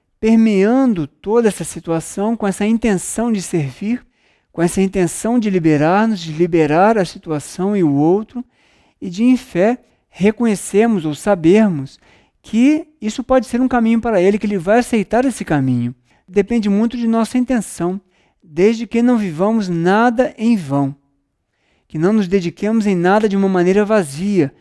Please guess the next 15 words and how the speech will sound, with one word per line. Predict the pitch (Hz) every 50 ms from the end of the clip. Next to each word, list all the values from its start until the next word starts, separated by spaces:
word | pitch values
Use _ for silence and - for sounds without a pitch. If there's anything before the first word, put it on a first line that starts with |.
| _ _ _ _ _
superficial, | - - - 254 254 226 226 196 175 - 202 190 - - - 180 151 147 143 139 143 - _ _ _ _ _ _ _ _
porque | _ - - 196
a | 196
cultura | - 214 196 180 - - 240 262 254
de | 202 175 175
hoje, | 165 175 202 208 180 147 127 123 127
no | 127 131 127 127
mundo | 135 147 175 196 214 202 165 139 120 120
das | 131 131 -
sociedades | - 160 143 - - 196 175 143 151 165 185 202 196 160 151
e | 147
das | 139 156 151 147 - -
culturas, | - - 147 123 120 _ - 202 220 185 -
sistemas | - - - - 214 208 190 -
culturais | - 196 185 - - 175 160 156 170 180 170 147 - -